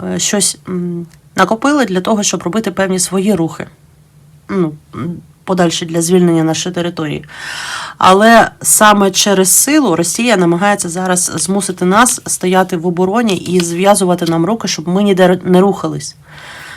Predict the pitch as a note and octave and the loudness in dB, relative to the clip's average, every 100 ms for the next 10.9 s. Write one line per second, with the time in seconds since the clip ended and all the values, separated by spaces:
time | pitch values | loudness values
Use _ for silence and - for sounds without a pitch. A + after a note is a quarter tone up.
0 | - F#3 F#3 A#3+ G3+ F#3+ A3 F#3 F3 F#3 | -10 -4 -2 -2 -2 -4 -4 -2 -2 -2
1 | F#3 F3 F3+ G3 F3+ - F3+ F3+ F3+ G3 | -4 -6 -4 -8 -8 -10 -10 -8 -4 -4
2 | A3 F3+ F3+ F#3 F#3+ G3+ A3+ A3 G#3+ G3+ | -2 -4 -2 -4 -2 -2 -2 -2 -4 -4
3 | F#3+ G3 G3 A3 A3 F3+ - F#3 F3 E3+ | 0 0 2 0 0 -4 -10 -8 -4 -2
4 | E3 D#3+ D#3 D#3+ D3+ G3+ C4 A#3+ A#3+ A3 | -2 -4 -6 -4 -2 0 2 2 0 0
5 | F#3 F3+ - - - - - - - E3 | 0 -2 -6 -12 -18 -18 -18 -14 -8 -2
6 | F3+ F3+ G#3+ B3+ A#3 G3+ - - F3 E3+ | -2 2 2 4 0 -2 -6 -10 -6 -6
7 | - F#3 G3+ E3 F#3 F#3+ G3 G3+ F#3 F3+ | -2 -2 -2 -2 -2 -2 -2 0 -2 -4
8 | - G3+ A3+ A3+ - - - - - - | -4 -6 -6 -10 -20 -20 -20 -20 -20 -20
9 | - - - _ _ G#3 F#3+ G3 A3 - | -20 -20 -20 _ _ 0 2 4 2 0
10 | F#3 G#3+ G#3+ G#3 F#3+ - G#3+ G3+ | -2 -6 -4 -4 0 0 4 4